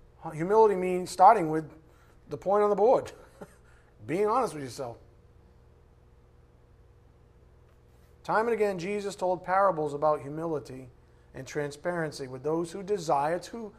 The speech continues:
love us, especially, starting with God, of course. Let's go to the second scriptural reference, Matthew twenty-one twenty-eight. Can't believe we're almost out of time. Wow. Matthew twenty-one twenty-eight.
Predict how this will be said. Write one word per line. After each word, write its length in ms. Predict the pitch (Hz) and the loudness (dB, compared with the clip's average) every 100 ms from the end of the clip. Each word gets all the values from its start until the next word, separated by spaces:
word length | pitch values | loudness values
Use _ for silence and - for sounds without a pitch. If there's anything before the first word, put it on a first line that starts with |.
| - | 2
love 260 | 247 285 | 6 8
us, 300 | 247 156 - | 8 8 6
especially, 560 | 147 - 156 147 - 135 | -10 -6 -4 -4 -8 -14
starting 400 | - 202 240 226 | -4 2 2 0
with 160 | 226 190 | -4 2
God, 240 | 220 226 | 4 4
of 120 | 160 | 0
course. 240 | - - - - - - - - _ _ - _ - - - - | -10 -18 -20 -20 -20 -20 -20 -20 _ _ -20 _ -20 -20 -20 -20
Let's 120 | 143 | -10
go 100 | - | -2
to 60 | 175 | 0
the 80 | 156 | 0
second 340 | 180 175 151 | 0 0 -2
scriptural 420 | - 156 151 139 | -6 -6 -6 -6
reference, 520 | 131 131 127 120 - - _ 143 | -4 -4 -6 -14 -16 -20 _ 0
Matthew 340 | 147 151 143 | 0 0 -4
twenty-one 520 | - 151 151 147 135 | -6 -4 -2 -4 -4
twenty-eight. 560 | - 139 131 127 127 117 - - | -8 -12 -10 -8 -10 -12 -20 -18
Can't 160 | 160 117 | -14 -8
believe 200 | 156 135 | -6 -4
we're 120 | 127 | -6
almost 260 | 131 127 - | -8 -8 -8
out 100 | 147 | -8
of 60 | |
time. 300 | - - 123 - - - _ - - - - - - - | -10 -16 -16 -20 -20 -20 _ -20 -20 -20 -20 -20 -20 -10
Wow. 260 | - 127 - - - - - - - - - - - - - 139 | -6 -6 -8 -20 -20 -20 -20 -20 -20 -20 -20 -20 -20 -20 -12 -4
Matthew 280 | 160 165 | -4 -4
twenty-one 520 | 135 156 156 151 143 135 | -6 -4 -2 -2 -4 -6
twenty-eight. 500 | 143 139 127 120 | -8 -8 -10 -12